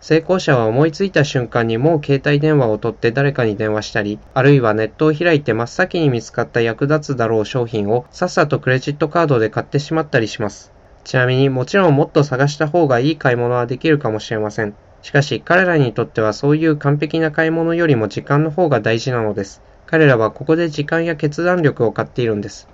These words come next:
このように彼らは何でもすぐに始めてしまいますし、自分や関係者の気持ちが冷めていない熱いうちに、あるレベルまで一気に到達してしまいます。ちなみにそこまでいけばあとは安定して続いていくからです。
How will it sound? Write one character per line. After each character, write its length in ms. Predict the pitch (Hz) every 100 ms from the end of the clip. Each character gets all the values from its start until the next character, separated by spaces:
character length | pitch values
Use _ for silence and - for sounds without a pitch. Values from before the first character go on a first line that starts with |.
| _ - -
こ 80 | 135
の 80 | 139
よ 180 | 147 139
う 20 |
に 140 | 113
彼 240 | - 175 180
ら 140 | 151
は 100 | 113
何 220 | 113 135
で 80 | 160
も 100 | 175
す 140 | 156
ぐ 100 | 196
に 120 | 160 120
始 200 | 110 113
め 100 | 110
て 140 | 120
し 140 | -
ま 80 | 120
い 60 | 113
ま 100 | 113
す 160 | -
し、 180 | - 107 -
自 140 | - 123
分 160 | 147
や 160 | 160 156
関 220 | 151 156
係 180 | 165 180
者 140 | 170
の 100 | 135
気 100 | -
持 120 | 117
ち 140 | 110 113
が 80 | 117
冷 160 | -
め 100 | 160
て 140 | 147 123
い 60 |
な 120 | 117 110
い 60 |
熱 260 | 104 101 127
い 100 | 123
う 60 |
ち 180 | 113 -
に、 160 | 123 135 -
あ 100 | 170
る 140 | 185
レ 100 | 139
ベ 120 | 123 120
ル 100 | 120
ま 120 | 120
で 120 | 110
一 160 | 135 156
気 160 | 190
に 80 | 147
到 220 | 120 117
達 300 | 110 113 -
し 80 | -
て 120 | 127
し 160 | 117 123
ま 80 | 113
い 40 |
ま 120 | 110
す。 240 | - - - - - -
ち 80 | -
な 100 | 131
み 140 | 127
に 140 | 139
そ 140 | 147 147
こ 120 | 175
ま 100 | 196
で 120 | 196
い 40 | 147
け 120 | 127
ば 160 | 113 127
あ 80 |
と 120 | 151 185
は 120 | 135
安 180 | 113 131
定 220 | 147 147
し 80 | 147
て 100 | 151
続 220 | - 156
い 80 | 151
て 100 | 165
い 60 |
く 100 | 160
か 120 | -
ら 60 | 117
で 120 | 101
す。 180 | - -